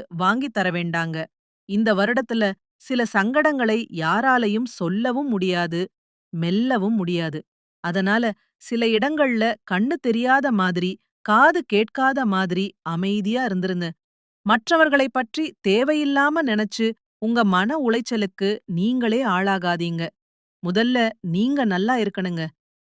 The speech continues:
மத்தவங்கள அதிகமா எதிர்பார்க்காதீங்க. பொது காரியங்கள்ல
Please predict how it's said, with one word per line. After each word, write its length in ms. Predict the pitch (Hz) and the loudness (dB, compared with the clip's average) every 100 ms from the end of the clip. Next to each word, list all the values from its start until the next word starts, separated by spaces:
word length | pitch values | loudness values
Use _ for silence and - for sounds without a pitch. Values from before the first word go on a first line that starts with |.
| _ | _
மத்தவங்கள 600 | 170 180 - 285 262 214 185 202 | -4 -2 2 2 4 2 2 0
அதிகமா 520 | - 165 165 214 202 254 | -4 -4 -2 0 0 2
எதிர்பார்க்காதீங்க. 920 | 196 214 - 220 202 190 175 170 165 160 _ _ _ _ _ _ - | 0 -2 -2 -2 0 -2 -2 -2 -4 -8 _ _ _ _ _ _ -2
பொது 180 | 254 392 | 2 2
காரியங்கள்ல 720 | - 302 262 247 233 214 202 | 4 4 4 0 2 2 4